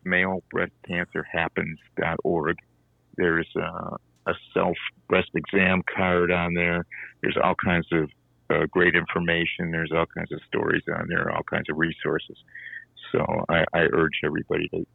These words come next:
you know, to go on there, find out about the risk factors, the signs and symptoms, and that kind of thing. But what I was gonna mention to you on the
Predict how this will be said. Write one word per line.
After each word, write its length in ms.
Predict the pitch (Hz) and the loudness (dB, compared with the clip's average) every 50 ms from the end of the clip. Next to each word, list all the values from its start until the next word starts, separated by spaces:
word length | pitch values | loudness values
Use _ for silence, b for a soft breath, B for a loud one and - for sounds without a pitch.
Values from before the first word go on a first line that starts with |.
| _ | _
you 100 | - 80 | -4 -4
know, 100 | 73 76 - - | -4 -4 -4 -4
to 80 | - | -4
go 220 | 71 - 82 78 78 | -2 0 2 2 2
on 260 | 78 78 80 80 80 | 2 2 2 0 0
there, 180 | 80 80 78 73 - - | 0 0 0 -2 -2 -2
find 180 | 82 82 85 80 | -2 0 2 2
out 180 | 78 78 78 | 2 2 2
about 220 | - - 78 76 - | 2 0 0 0 0
the 80 | 87 | 0
risk 240 | 76 76 82 - - - - - | 2 2 2 2 0 -2 -2 0
factors, 440 | - 85 78 - - - 87 82 80 - | 2 2 2 0 0 0 -2 -2 -2 -6
the 80 | 71 - - - | -10 -8 -4 -4
signs 200 | - 87 90 85 - - | -2 -2 -4 -6 -8 -12
and 100 | 78 - - - | -14 -10 -6 -4
symptoms, 400 | - - - - - 175 165 - - B B B B B B B B B B B B B B B B - - | -4 -2 -2 -2 -4 -4 -4 -6 -8 B B B B B B B B B B B B B B B B -2 2
and 100 | 101 95 95 | 4 6 6
that 180 | 98 101 - - - | 6 4 4 2 0
kind 160 | 92 80 76 | 0 0 2
of 140 | - - - | 2 2 2
thing. 200 | 85 78 78 76 - | 0 -2 -2 -2 -2
But 100 | 92 87 | 0 0
what 180 | 87 92 92 92 | 2 2 2 2
I 140 | 92 90 | 2 2
was 220 | 85 85 92 95 - - | 2 2 2 0 0 0
gonna 200 | - 92 90 87 | -2 -2 -2 -2
mention 420 | 82 85 87 95 - - - 104 87 - - - | -2 -2 -2 -2 -4 -4 -6 -8 -8 -8 -12 -16
to 60 | 85 | -8
you 360 | 82 82 82 80 80 82 - - - | -4 -2 -2 0 -2 -4 -6 -8 -10
on 100 | 78 78 | -12 -12
the 80 | 76 | -12